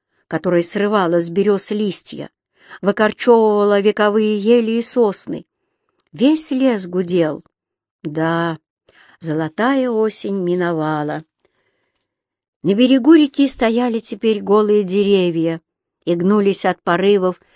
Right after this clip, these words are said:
безжалостно налетавшего на них ветра. «Какое ветренное у нас лето», — сказал Бирк. «Но скоро распогодится, вот увидишь». Однако погода не улучшалась,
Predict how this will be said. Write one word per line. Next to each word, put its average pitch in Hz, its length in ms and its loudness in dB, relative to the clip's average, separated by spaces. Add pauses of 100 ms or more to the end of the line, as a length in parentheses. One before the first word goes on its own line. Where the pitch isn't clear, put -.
(220)
безжалостно 196 840 0
налетавшего 175 840 -2
на 160 120 -2
них 165 280 -2
ветра. 156 520 -6 (1120)
«Какое 180 540 0
ветренное 160 880 -2
у 160 60 -2
нас 170 340 -4
лето», — 180 400 -6
сказал 175 440 -8
Бирк. 175 440 -6 (720)
«Но 240 120 4
скоро 311 440 4
распогодится, 294 1080 0 (380)
вот 226 220 -2
увидишь». 302 680 2 (1600)
Однако 170 440 -2
погода 175 580 -4 (360)
не 175 160 0
улучшалась, 175 1000 -4